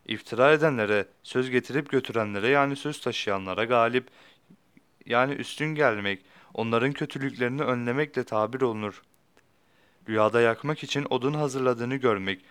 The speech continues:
münafıklığa, yani ikiyüzlü davranmaya, insanların aralarını açmak için hazırlanmaya işaret ile tabir olunur.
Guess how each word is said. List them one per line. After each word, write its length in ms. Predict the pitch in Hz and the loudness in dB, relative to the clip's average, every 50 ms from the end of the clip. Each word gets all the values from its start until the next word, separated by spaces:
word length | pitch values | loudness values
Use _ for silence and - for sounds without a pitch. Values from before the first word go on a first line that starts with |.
| - _ _ - | -20 _ _ -10
münafıklığa, 800 | - 107 110 110 110 107 - 120 110 - - 104 98 95 92 90 - _ _ _ _ - | -4 2 4 4 4 4 0 -6 -10 -6 -2 0 2 2 2 0 -2 _ _ _ _ -2
yani 220 | - 127 135 147 - | 2 2 2 2 0
ikiyüzlü 480 | - 113 - - 170 170 156 156 143 131 | -6 -8 -6 -4 -4 -4 -4 -4 0 2
davranmaya, 760 | 123 117 110 110 113 110 107 104 101 101 101 101 101 95 - _ _ _ - | 2 4 4 2 2 0 0 -2 -2 -2 0 0 -2 -2 -4 _ _ _ -10
insanların 600 | - 113 107 - - 123 117 120 123 131 147 135 | -10 -8 -8 -6 -4 -4 -4 -2 -2 -2 -2 0
aralarını 560 | 117 117 117 120 113 113 117 113 117 123 120 | 0 0 2 2 0 0 -2 -2 -2 -4 -2
açmak 420 | - 120 113 - - 139 165 - - | -2 -2 -4 -4 -6 -8 -8 -8 -10
için 300 | - - 107 104 95 - _ _ - _ | -10 -8 -6 -8 -8 -10 _ _ -16 _
hazırlanmaya 680 | - 110 113 104 117 113 117 120 117 117 117 120 127 147 | -6 -4 -4 -4 -2 0 0 0 0 0 -2 -4 -4 -4
işaret 480 | 147 - - 120 117 131 139 139 - | -2 0 2 2 2 2 0 -4 -4
ile 120 | 117 123 127 | -6 -6 -4
tabir 340 | - 127 117 113 113 117 113 | 0 0 0 0 0 -2 -4
olunur. 460 | 113 110 104 104 104 104 101 - | -4 -4 -4 -6 -6 -8 -8 -10